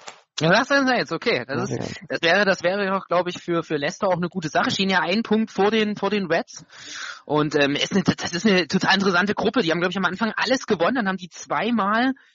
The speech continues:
Speaker 1: super sinnlos verloren und danach auch wieder alles gewonnen. Damit sechs Siege in acht Spielen.
Speaker 2: Ja.
Speaker 1: Und wie du schon gesagt hast, dieser personelle Ausfall, Ausfall bei Liverpool, insbesondere wirklich Virgil van Dijk als absoluter Abwehrchef und, ja, wenn nicht sogar der beste Innenverteidiger,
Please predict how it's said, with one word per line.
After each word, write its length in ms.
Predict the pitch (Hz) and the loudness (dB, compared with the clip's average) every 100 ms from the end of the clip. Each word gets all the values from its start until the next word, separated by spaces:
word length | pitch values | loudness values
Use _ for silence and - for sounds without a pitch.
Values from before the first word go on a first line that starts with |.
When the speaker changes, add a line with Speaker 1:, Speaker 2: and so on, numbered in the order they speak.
| _ _ _ | _ _ _
Speaker 1:
super 440 | - 147 285 247 180 | -6 0 2 2 2
sinnlos 400 | 180 180 170 - | 2 4 2 2
verloren 480 | 165 151 151 202 | 0 2 2 2
und 120 | 190 151 | 0 -2
danach 260 | 147 165 | -2 -2
auch 160 | 170 170 | -2 -4
wieder 160 | 175 | -8
alles 220 | - 208 - | -6 -8 -4
gewonnen. 340 | 165 160 202 | 0 0 0
Damit 320 | 160 165 170 | -6 -6 -8
sechs 500 | - - 135 156 - - | -10 -12 -8 -8 -8 -12
Siege 180 | 175 180 | -6 -4
in 100 | 147 | -4
acht 240 | - - | -6 -6
Spielen. 500 | - 180 170 156 196 - - - | -8 -2 -2 0 -4 -8 -18 -4
Speaker 2:
Ja. 140 | 117 | 0
Speaker 1:
Und 100 | 117 | 0
wie 40 | 135 | 0
du 100 | 160 | -2
schon 100 | 175 | 0
gesagt 260 | 170 - | 0 0
hast, 140 | 156 143 | -2 -4
dieser 140 | 131 | -4
personelle 420 | - 160 180 165 | -2 0 0 0
Ausfall, 420 | 151 202 208 202 170 175 202 | 0 -2 -2 -4 0 0 0
Ausfall 360 | - 196 202 202 | -4 -6 -6 -6
bei 140 | 165 | -6
Liverpool, 540 | 160 170 208 - 214 202 - | -6 -4 -4 0 2 2 -2
insbesondere 760 | 254 294 - 190 175 185 185 | -6 -6 -2 0 2 2 0
wirklich 240 | 160 180 180 - | -2 -4 -8 -2
Virgil 320 | 156 - 175 | -4 -2 -4
van 160 | 165 143 | -4 -2
Dijk 220 | 151 - | -4 -4
als 160 | 139 - - | -8 -8 -2
absoluter 760 | 202 - - 196 196 196 185 | -2 0 0 2 2 0 0
Abwehrchef 680 | 175 - 185 165 156 156 - | -2 -2 -2 -2 -2 -4 -2
und, 280 | 143 127 - | -6 -8 -14
ja, 240 | 117 127 151 113 | -6 0 0 0
wenn 160 | 131 | -4
nicht 120 | 165 156 | -4 -2
sogar 220 | 156 143 | 0 0
der 80 | 139 | 0
beste 300 | 139 - 143 | -4 -6 -8
Innenverteidiger, 720 | 165 151 143 135 131 135 | -6 -6 -2 -2 0 0